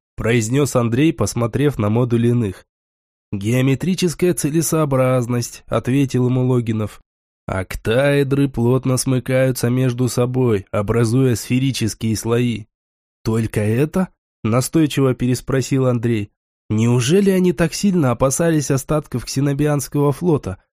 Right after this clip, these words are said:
что стали строить принципиально новые корабли буквально накануне победы?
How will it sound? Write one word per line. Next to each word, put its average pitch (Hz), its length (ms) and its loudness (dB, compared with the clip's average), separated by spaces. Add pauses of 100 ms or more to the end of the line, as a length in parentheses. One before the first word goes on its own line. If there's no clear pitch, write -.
(120)
что - 280 -2
стали 139 340 0
строить 147 480 0
принципиально 139 760 0
новые 143 420 2
корабли 139 460 0
буквально 135 500 0
накануне 151 560 2
победы? 131 560 0